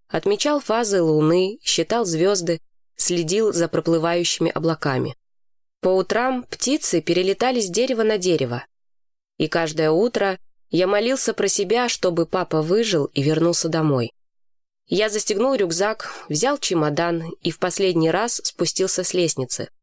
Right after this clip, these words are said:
Живчик ждал меня, как всегда. Вилял хвостом, смотрел темными глазами,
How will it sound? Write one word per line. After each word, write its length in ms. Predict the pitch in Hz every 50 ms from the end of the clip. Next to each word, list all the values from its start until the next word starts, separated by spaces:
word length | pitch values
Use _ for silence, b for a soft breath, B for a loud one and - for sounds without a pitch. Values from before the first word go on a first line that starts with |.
| _ _ _ _ _ _ _ _ _ _ -
Живчик 540 | 185 175 185 226 311 311 - - 240 180
ждал 320 | 180 175 175 214 262 277 285
меня, 320 | 254 226 190 170 165 160
как 220 | 151 - 214 233 -
всегда. 520 | - - 233 - 170 139 143 135 127 - _ _ _ _ _ _ _ _ _ _ _ _ _ _
Вилял 360 | - 175 180 185 190 226 262 277
хвостом, 760 | - 285 285 285 - - - 190 185 180 170 175 190 226 -
смотрел 480 | - - - 165 165 165 - 220 240 240
темными 460 | 233 - 214 220 233 220 196 180 175
глазами, 600 | 160 156 156 156 156 170 180 190 185 175 165 160